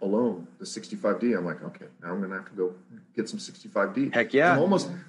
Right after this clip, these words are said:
Speaker 1: right, I'm using three ten right now. I'm almost out of
Speaker 2: Yeah.
Speaker 1: that. So, like, I need to, uh, my wife got me a bunch of stuff, too, that, uh, I used. I got pretty good results with it, but
Speaker 2: Yeah.
Speaker 1: it takes so long to cure. It's, like, some, uh, crystal-looking stuff, so it's
Speaker 2: Mm.
Speaker 1: clear. But it just takes, like,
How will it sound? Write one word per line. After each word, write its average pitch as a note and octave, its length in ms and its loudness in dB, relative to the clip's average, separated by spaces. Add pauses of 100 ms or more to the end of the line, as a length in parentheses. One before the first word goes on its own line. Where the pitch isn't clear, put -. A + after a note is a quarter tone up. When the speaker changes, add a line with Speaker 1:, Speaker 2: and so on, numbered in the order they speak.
Speaker 1:
right, C#3 160 6
I'm C#3 100 2
using B2 240 4
three C#3+ 220 2
ten B2+ 260 2
right G2+ 160 2
now. F#2 260 -2
I'm G#2 120 2
almost B2+ 320 4
out G#2 120 4
of F#2 60 0
Speaker 2:
Yeah. F2+ 60 2 (140)
Speaker 1:
that. - 100 -18
So, G2+ 200 -10
like, F2 120 -8 (420)
I G#2 40 2
need A2+ 200 4
to, G2 340 0 (340)
uh, F#2+ 200 0
my G#2 80 2
wife A#2+ 200 2
got G#2 120 -2
me G2+ 80 0
a F2 40 -4
bunch G#2 220 -2
of G#2 60 -8
stuff, - 340 -6
too, G#2 200 -2 (400)
that, F#2+ 80 -12
uh, D#2+ 240 -6 (400)
I G2 40 -6
used. C3 460 4
I G2+ 80 -4
got G2 200 -2
pretty D3 180 0
good C3+ 160 2
results B2 420 -2
with A2+ 140 -4
it, A2+ 320 2
but G2+ 100 -2
Speaker 2:
Yeah. G#2 80 0
Speaker 1:
it F#2 60 0
takes G#2+ 140 -2
so A2 100 0
long G#2+ 80 0
to - 280 -14
cure. A2 220 0
It's, F2 140 -4
like, F#2 120 0
some, F2+ 240 -6
uh, D#2 180 -6 (180)
crystal-looking D#3+ 880 -2
stuff, - 260 -6
so G#2+ 140 -6
it's - 100 -8
Speaker 2:
Mm. - 100 -2
Speaker 1:
clear. D3 360 2 (760)
But D3 100 2
it D3+ 40 2
just B2+ 200 -4
takes, C#3 240 0
like, G2 160 0